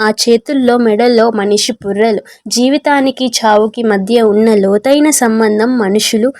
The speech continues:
వెళ్ళడానికి కూడా భయపడే శ్మశానంలో ఈ అఘోరాలు ఆత్మల గురించి, రహస్యాలను తెలుసుకోవడానికి వెళ్ళి అక్కడ పూజలు చేస్తారు. కానీ అఘోరాల జీవితం కేవలం పూజలు, ధ్యానానికి మాత్రమే కాదు. వాళ్ళు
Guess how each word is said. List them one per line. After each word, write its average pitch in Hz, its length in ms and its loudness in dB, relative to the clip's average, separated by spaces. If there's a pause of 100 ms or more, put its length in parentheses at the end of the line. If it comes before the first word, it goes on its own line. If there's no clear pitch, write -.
(320)
వెళ్ళడానికి 240 720 0
కూడా 220 300 0
భయపడే 226 520 0
శ్మశానంలో 220 960 -2
ఈ 247 160 -2
అఘోరాలు 233 760 4 (220)
ఆత్మల 294 420 2
గురించి, 233 500 2
రహస్యాలను 247 800 2
తెలుసుకోవడానికి 202 1120 -2
వెళ్ళి 214 420 0
అక్కడ 226 240 -2
పూజలు 269 480 0
చేస్తారు. 190 540 -4 (320)
కానీ 302 380 2
అఘోరాల 277 560 2
జీవితం 220 580 -4 (200)
కేవలం 233 520 0
పూజలు, 220 600 0 (240)
ధ్యానానికి 269 680 2
మాత్రమే 220 560 -2
కాదు. 208 280 -4 (320)
వాళ్ళు 302 320 4